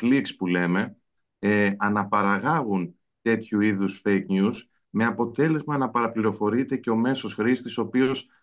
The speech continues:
μπορεί να μην είναι τόσο εξοικειωμένος με τα εργαλεία που μπορεί, ε, να τον βοηθήσουν, να μας βοηθήσουν όλους, ε, ως επιτοπλίστων,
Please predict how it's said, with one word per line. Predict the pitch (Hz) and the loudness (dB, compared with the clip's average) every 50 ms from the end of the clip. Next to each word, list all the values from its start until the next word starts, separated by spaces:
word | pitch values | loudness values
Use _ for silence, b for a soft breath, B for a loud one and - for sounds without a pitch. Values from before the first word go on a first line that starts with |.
| b b | b b
μπορεί | b 110 107 117 120 123 135 | b -2 2 2 4 4 4
να | 139 139 | 4 2
μην | 139 139 135 | 2 2 2
είναι | 135 139 135 | 2 0 0
τόσο | 120 - 127 - - | 0 -2 -4 -4 -6
εξοικειωμένος | 127 - - 101 101 110 107 101 98 101 104 113 117 123 123 131 131 131 - - - _ _ _ _ _ _ _ _ | -8 -10 -10 -8 -2 0 2 4 6 6 4 4 4 2 2 0 0 -2 -8 -14 -18 _ _ _ _ _ _ _ _
με | _ 104 107 110 107 | _ -2 0 0 0
τα | 110 110 | 0 0
εργαλεία | 107 101 92 101 98 98 104 113 120 123 120 | 0 0 0 0 0 0 0 0 0 0 -2
που | 117 113 101 | -4 -6 -4
μπορεί, | 98 104 104 104 104 113 117 120 120 113 117 B B B B B B _ | 0 2 2 2 2 2 2 0 -2 -4 -8 B B B B B B _
ε, | - 101 101 101 101 101 98 98 | -2 0 2 2 4 4 4 4
να | 98 98 98 | 4 4 2
τον | 98 98 | 2 2
βοηθήσουν, | 95 98 98 101 127 120 - 127 123 120 120 - - _ _ _ _ _ _ _ | 2 2 0 0 -2 -4 -2 -2 -2 -2 -4 -6 -14 _ _ _ _ _ _ _
να | - 113 117 101 - - _ _ _ _ _ _ _ | -2 0 0 0 -2 -8 _ _ _ _ _ _ _
μας | 120 135 147 123 | 0 0 2 2
βοηθήσουν | 127 127 113 - 139 131 - 127 131 | 2 0 0 0 -2 -2 0 2 2
όλους, | 151 160 139 110 101 95 - - - _ _ _ _ _ _ _ | 4 4 4 2 2 0 -4 -8 -14 _ _ _ _ _ _ _
ε, | - 98 101 98 | 0 2 4 4
ως | 98 98 98 | 4 2 2
επιτοπλίστων, | - 87 101 95 92 87 98 98 110 110 110 110 131 131 135 131 | -2 -4 -4 -4 -4 -2 0 0 0 0 0 -2 0 0 0 -2